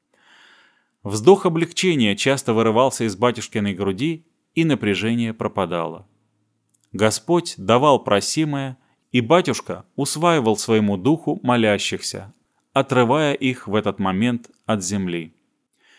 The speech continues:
И за них уже не было так тяжело молиться, так как их души по его молитве жаждали теперь лишь Христа. Наступала минута святого причащения, и батюшка выходил с чашей.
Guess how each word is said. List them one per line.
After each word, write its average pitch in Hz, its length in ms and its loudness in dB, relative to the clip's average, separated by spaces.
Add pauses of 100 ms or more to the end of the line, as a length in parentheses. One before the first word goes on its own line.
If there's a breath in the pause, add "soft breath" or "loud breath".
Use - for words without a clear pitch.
(500 soft breath)
И 139 80 4
за 156 160 4
них 220 240 4
уже 175 220 4
не 196 200 4
было 123 220 4
так 120 240 0
тяжело 117 340 0
молиться, 117 580 0
так 151 300 -2
как 131 220 0
их 110 260 -2
души 135 400 -2
по 113 120 -2
его 113 200 4
молитве 123 720 -2
жаждали 143 560 -2
теперь 123 460 -4 (160)
лишь 113 280 0
Христа. 92 600 -8 (1120 soft breath)
Наступала 175 540 2
минута 180 420 0
святого 165 420 -2
причащения, 107 920 -4 (260)
и 120 120 0
батюшка 160 640 0
выходил 117 500 -2
с - 80 -14
чашей. 101 560 -8